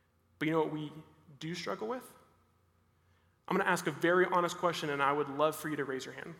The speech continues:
if, if it applies to you. How many people have a cell phone? Raise your hand if you have a cell phone.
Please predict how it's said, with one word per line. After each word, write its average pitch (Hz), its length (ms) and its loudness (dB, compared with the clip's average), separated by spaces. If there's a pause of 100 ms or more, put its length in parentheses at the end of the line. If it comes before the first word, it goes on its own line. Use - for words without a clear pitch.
(120)
if, 147 240 -4
if 147 140 -4
it 139 40 -4
applies 135 300 -8
to - 100 -14
you. - 60 -14 (800)
How 170 160 0
many 208 120 0
people 165 340 -8 (280)
have 147 180 0
a 143 60 -4
cell - 160 -8
phone? - 200 -14 (880)
Raise 156 120 -2
your 160 60 -8
hand 147 120 -4
if 139 40 -8
you 135 40 -2
have 127 80 -6
a - 20 -12
cell - 160 -12
phone. - 140 -14